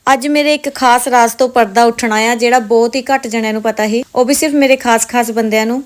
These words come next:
ਤੇ ਮੈਂ ਲੜਕੀ ਨੂੰ ਭੇਜ ਕੇ ਜਲਦੀ ਖਾਣ ਲਈ ਕੁਛ ਵਧੀਆ-ਵਧੀਆ ਸਮਾਨ ਮੰਗਾਇਆ।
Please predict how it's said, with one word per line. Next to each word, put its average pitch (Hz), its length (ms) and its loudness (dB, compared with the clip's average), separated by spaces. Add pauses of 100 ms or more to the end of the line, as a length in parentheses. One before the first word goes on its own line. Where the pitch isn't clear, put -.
(140)
ਤੇ 269 80 4
ਮੈਂ 269 140 2
ਲੜਕੀ 262 320 0
ਨੂੰ 277 100 2
ਭੇਜ 285 240 2
ਕੇ 262 120 0
ਜਲਦੀ 233 320 0
ਖਾਣ 240 260 -2
ਲਈ 233 80 -2
ਕੁਛ 233 180 -8
ਵਧੀਆ-ਵਧੀਆ 240 500 -2
ਸਮਾਨ 214 360 -4
ਮੰਗਾਇਆ। 233 440 0